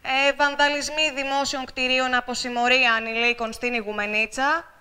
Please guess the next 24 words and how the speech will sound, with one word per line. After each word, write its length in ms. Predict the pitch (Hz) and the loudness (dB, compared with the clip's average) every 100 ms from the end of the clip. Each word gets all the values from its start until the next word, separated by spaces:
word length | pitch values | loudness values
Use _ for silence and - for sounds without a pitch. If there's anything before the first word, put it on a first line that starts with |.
| _ - - - | _ -20 -20 -10
Ξεκινούν 520 | - 311 311 302 320 | 0 0 0 -2 0
τα 180 | 311 285 | 4 4
έργα 140 | 294 294 | 6 2
για 120 | 294 | 0
τον 160 | 277 233 | -4 -2
κόμβο 340 | 269 277 262 | -2 0 -4
στην 180 | 247 254 | -4 -4
Εγνατία 540 | 247 247 240 254 220 | 0 0 2 4 4
Οδό. 500 | 214 214 226 262 349 - - _ _ _ _ _ - - - - - - | 2 2 2 2 0 -8 -20 _ _ _ _ _ -20 -20 -20 -20 0 4
Αλλαγή 280 | 311 311 302 | 6 4 -2
σελίδας 520 | 311 311 302 294 285 | 2 2 4 2 2
για 120 | 254 254 | 2 0
το 120 | 254 | 0
λιμάνι 460 | 247 247 262 269 | 0 4 4 4
Ιγουμενίτσα. 880 | 240 220 220 214 220 226 233 285 302 | -2 -4 -4 -2 0 0 0 0 0
Σε 300 | 302 - 294 285 - | 0 0 0 0 -6
πλήρη 280 | 302 311 262 | 2 4 4
εξέλιξη 680 | 240 - 254 277 269 285 | 2 2 0 0 -4 -6
τα 180 | 277 247 | 4 4
έργα 220 | 262 277 | 4 0
φυσικού 520 | 269 254 254 - 262 | -4 -8 -8 -4 2
αερίου 520 | 247 226 226 240 277 294 | 4 4 4 0 -2 -8
στην 320 | - 269 277 | -4 -2 0
Ελεούσα. 800 | 262 247 247 226 - 190 190 | 2 2 0 -2 -6 -6 -8